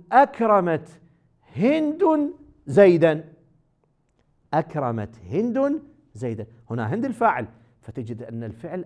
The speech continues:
أكرمت، لأنه الفاعل مؤنث، فالفعل مؤنث. إذا حذفت هند ووضعت زيد في موضع الفاعل، في شكل الفاعل في الجملة، تقول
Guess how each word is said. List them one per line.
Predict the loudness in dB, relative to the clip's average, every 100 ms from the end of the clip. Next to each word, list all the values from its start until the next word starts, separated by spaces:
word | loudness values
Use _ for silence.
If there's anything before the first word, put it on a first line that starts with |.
| -10
أكرمت، | -8 -4 -2 -4 -8 -14 -20 _ _ _ _ _ _ -20
لأنه | -16 -14 -12 -12
الفاعل | -14 -10 -10 -8 -6
مؤنث، | -6 -6 -6 -10 -16 _ _
فالفعل | -14 -12 -10 -10
مؤنث. | -10 -14 -16 -18 _ _ _ _ _
إذا | 4 4
حذفت | 2 -2 -4 -6 -12
هند | -12 -14 _ _ _ _ _ _ _ _ 0
ووضعت | 4 6 8 6 6 0
زيد | 4 6 8 8 6 0 -20 _ _ _ _
في | _ -2 2
موضع | 2 2 2 -2
الفاعل، | -4 -8 -10 -8 -14
في | -10 -10
شكل | -4 -6 -4 -8
الفاعل | -8 -8 -12 -12 -14
في | -14
الجملة، | -14 -14 -14 -18 _ _ _ _ _
تقول | -2 0 0 0